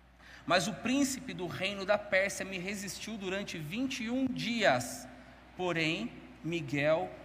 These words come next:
um dos príncipes mais importantes, veio me ajudar e eu fiquei ali com os reis da Pérsia. Por causa das suas palavras, foi por causa dessas suas palavras que eu vim." Queridos, repare aqui o impacto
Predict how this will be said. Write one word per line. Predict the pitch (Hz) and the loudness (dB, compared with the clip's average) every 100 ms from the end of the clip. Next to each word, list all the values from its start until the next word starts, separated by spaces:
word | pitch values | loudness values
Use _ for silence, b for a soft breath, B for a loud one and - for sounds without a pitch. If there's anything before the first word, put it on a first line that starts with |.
| - | -8
um | 180 202 | -4 -4
dos | 214 - | -4 -6
príncipes | 208 208 196 226 185 | -6 -6 -6 -6 -6
mais | 190 196 226 233 214 | -4 2 4 4 2
importantes, | 226 226 214 - 208 208 196 147 | -2 -2 -4 -4 -4 -4 -6 -4
veio | 139 254 262 | -2 -2 0
me | 240 | 0
ajudar | 233 196 175 175 175 - B B | -2 -4 -2 0 0 -6 B B
e | 180 | -4
eu | 196 | -2
fiquei | 202 - 208 | -6 -6 0
ali | 196 180 190 196 - | 0 0 -4 -8 -8
com | 185 | -6
os | 185 - | -6 -8
reis | 156 160 160 - - B - | -6 -6 -6 -6 -12 B -6
da | 151 | -6
Pérsia. | 147 - 123 117 - - - B B B - | -6 -8 -8 -8 -12 -14 -18 B B B -8
Por | 170 160 - | -4 -4 -4
causa | 185 185 196 175 185 | 2 2 2 0 -4
das | 170 170 165 | 0 -2 -2
suas | - - 240 240 226 220 | -6 -6 -6 -2 -2 -4
palavras, | - 208 190 156 151 156 135 131 - | -4 -4 -2 -2 0 -2 -2 -6 -6
foi | 175 | -10
por | 170 160 | -8 -8
causa | 185 180 | -4 -4
dessas | 165 175 - 170 | -4 -6 -6 -8
suas | 220 214 - | -6 -6 -4
palavras | 190 180 185 190 190 - B B | -2 2 2 2 -2 -6 B B
que | - 180 | -6 -4
eu | 180 | -2
vim." | 151 147 143 131 B B B | -2 -2 -2 -4 B B B
Queridos, | - 240 262 180 - | -4 0 0 -2 -4
repare | 196 - 240 247 226 | -6 0 0 2 0
aqui | - 240 - | 0 -8 -6
o | 226 247 | -2 0
impacto | 247 240 - 269 269 - - - 147 | 0 -4 2 4 4 0 -12 -10 -10